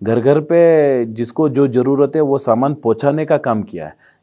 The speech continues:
ऐसा नहीं कि सिर्फ जाके उधर डीसी के under या एसपी के under जाके आइटम रख के आ गए। खुद रह के उधर, उधर आरएसएस टीम का सपोर्ट लेके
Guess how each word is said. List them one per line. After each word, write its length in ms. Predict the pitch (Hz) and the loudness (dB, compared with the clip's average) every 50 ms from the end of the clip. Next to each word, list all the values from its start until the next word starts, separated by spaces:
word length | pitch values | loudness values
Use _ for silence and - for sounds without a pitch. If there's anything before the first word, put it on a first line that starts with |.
| - - | -10 -8
ऐसा 220 | 104 98 - 131 | -6 0 0 0
नहीं 200 | 135 139 139 135 | 0 0 -2 -2
कि 160 | 117 - 135 | 0 -2 -2
सिर्फ 220 | 123 131 139 123 117 | -2 -2 -6 -6 -6
जाके 460 | 113 107 117 117 120 117 120 135 131 | -6 -2 0 0 0 0 -2 -2 -2
उधर 280 | 127 123 120 123 120 113 | -2 -2 -2 -4 -4 -4
डीसी 360 | 113 110 110 107 - 123 113 | -6 -8 -8 -8 -8 -8 -8
के 120 | 120 123 | -4 -4
under 260 | 117 113 117 117 117 | -4 -4 -4 -4 -2
या 120 | 117 117 117 | -2 -2 -2
एसपी 400 | 113 107 104 98 - - 123 110 | -2 -4 -4 -6 -8 -8 -10 -8
के 120 | - 117 | -6 -6
under 240 | 110 110 107 113 113 | -6 -4 -4 -6 -4
जाके 280 | 104 107 107 101 - 117 | -2 -4 -4 -2 -2 -4
आइटम 340 | 107 101 98 117 110 104 | -4 -4 -4 -4 -4 -4
रख 140 | 95 101 101 | -6 -8 -6
के 120 | - 117 104 | -2 -2 0
आ 80 | 92 | 0
गए। 200 | 90 87 87 85 - _ _ _ _ _ _ _ _ _ _ - | -2 -4 -8 -12 -14 _ _ _ _ _ _ _ _ _ _ -4
खुद 220 | - 156 151 143 | -2 -2 0 0
रह 220 | - 123 120 127 127 | 2 2 2 2 2
के 220 | 127 - 135 127 | 0 -2 -2 -2
उधर, 300 | 120 110 110 123 120 120 | -2 -4 -4 -4 -4 -6
उधर 440 | 120 - - 71 98 110 117 117 110 | -6 -12 -12 -12 -8 -4 -2 0 0
आरएसएस 540 | 104 104 107 120 113 - - 117 113 - _ | 0 0 -2 -2 -4 -4 -6 -8 -8 -10 _
टीम 180 | - 123 117 117 | -6 -6 -6 -4
का 120 | 113 117 | -6 -8
सपोर्ट 440 | 110 - - 101 - 120 120 120 120 | -8 -6 -8 -6 -4 -6 -6 -4 -4
लेके 360 | 117 113 107 110 - 107 110 | -4 -4 -4 -4 -6 -6 -6